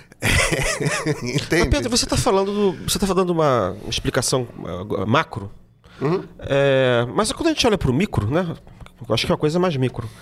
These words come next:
Speaker 2: Eu não sei se é isso mesmo, tava dando, olhando, olhando aqui, querendo ver qual era o déficit atual. Tava dando quase sete por cento.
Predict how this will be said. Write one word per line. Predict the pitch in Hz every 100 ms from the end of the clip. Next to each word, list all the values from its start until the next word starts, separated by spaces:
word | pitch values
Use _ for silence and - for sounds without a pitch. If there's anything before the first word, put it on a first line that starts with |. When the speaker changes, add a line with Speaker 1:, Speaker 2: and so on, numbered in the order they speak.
| - - - -
Speaker 2:
Eu | 180
não | 330
sei | - 233
se | - 143
é |
isso | 143 -
mesmo, | 127 147
tava | 151 143
dando, | 147
olhando, | 135 131 131
olhando | 123 120 120
aqui, | 113 131
querendo | 147 143
ver | 123 135
qual | 139
era | 135
o |
déficit | 113 90 - - - - - -
atual. | - 107 113 82 - -
Tava | 117 113
dando | 135 143
quase | 180 180
sete | - 175 -
por | -
cento. | - 107 107 -